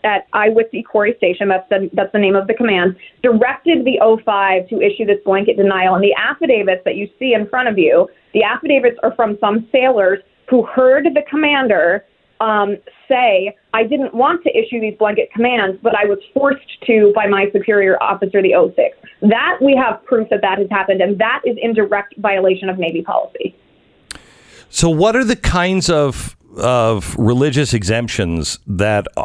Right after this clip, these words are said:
Speaker 2: that are happening? Uh, are there any? And which, which kinds are acceptable? 'Cause we're, we're hearing all kinds of things like, uh,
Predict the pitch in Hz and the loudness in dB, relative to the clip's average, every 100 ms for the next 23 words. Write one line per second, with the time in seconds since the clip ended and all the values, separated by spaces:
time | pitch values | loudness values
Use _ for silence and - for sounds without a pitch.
0 | - - 117 110 120 - 139 147 147 143 | -8 -8 -4 -2 -2 -2 0 2 2 2
1 | 139 107 - _ _ _ _ _ _ - | 0 -6 -16 _ _ _ _ _ _ -2
2 | 156 160 - 71 57 53 - - 95 92 | -2 -4 -6 -6 -8 -8 -10 -6 -2 0
3 | 90 87 - 143 202 131 113 - 170 165 | 2 0 0 0 2 0 -2 -4 -4 -4
4 | 117 65 53 - _ _ _ _ 110 120 | -4 -6 -10 -16 _ _ _ _ -4 -2
5 | 117 139 170 - 190 190 - 185 190 175 | 0 0 0 -2 -2 -2 -2 0 0 0
6 | 143 127 113 113 123 - 170 - 120 92 | 0 0 0 -2 -6 -2 -4 -2 -2 -2
7 | 92 135 120 175 131 151 190 175 180 147 | 0 0 0 -2 0 0 0 0 0 2
8 | 143 151 - 165 147 135 113 101 95 92 | 0 0 -2 -4 -2 -2 -2 -4 -4 -6
9 | - 98 95 - 104 92 87 | 0 2 0 -2 -4 0 0